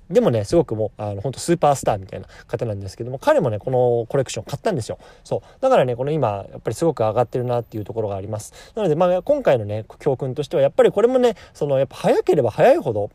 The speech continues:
そういうような、まあ、先行者利益みたいなのが取れるっていうのもやっぱり間違いないなっていうところも感じましたし、あとやっぱりね、このセレブリティですよね。このセレブリティとか、この著名人、これら、彼らがね、この持つことによってコレクションの価値っていうのは一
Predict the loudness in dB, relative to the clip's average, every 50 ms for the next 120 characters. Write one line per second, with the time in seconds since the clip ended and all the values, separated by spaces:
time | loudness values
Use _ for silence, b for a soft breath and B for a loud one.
0 | -16 -10 -4 -2 0 0 0 0 -4 -6 B B B B B -4 -2 0 0 0
1 | 0 0 0 0 0 2 2 2 2 0 -2 -6 -8 -6 -6 -8 -8 -8 -8 -4
2 | 0 2 2 2 2 0 -2 -2 -2 -2 -2 -4 -4 -6 -6 -6 -6 -8 -4 0
3 | 2 2 2 2 0 -4 -4 -4 -6 -8 -12 -12 -10 -10 -8 -6 -6 -6 -6 -8
4 | -6 -4 -4 -4 -4 -4 -4 -6 -6 -6 -10 -12 -6 -4 -2 -2 0 0 0 -2
5 | -2 -4 -6 -6 -8 -10 B B B B -6 -6 -6 b b b 0 2 2 2
6 | 2 0 0 2 0 2 2 2 0 0 0 -4 -8 -10 -8 -6 -6 -6 -6 B
7 | B B B -2 0 2 2 4 4 4 4 4 2 0 -4 -4 -4 -2 0 0
8 | 0 0 -2 -6 -10 -10 -4 0 0 2 2 4 2 2 2 0 -4 -6 -8 -10
9 | -4 -2 0 0 2 0 -2 -2 -4 -4 -2 0 0 0 -2 -2 -6 -6 -6 -6
10 | -4 -2 0 0 0 -2 -2 -4 -4 -4 -4 -4 -6 -8 -10 -12 -12 -6 -2 -2
11 | -2 -2 -2 0 0 0 0 0 0 0 -2 -2 B B B B B B -2 -2
12 | -2 -2 -6 -6 -6 -8 -8 -8 -6 -8 -8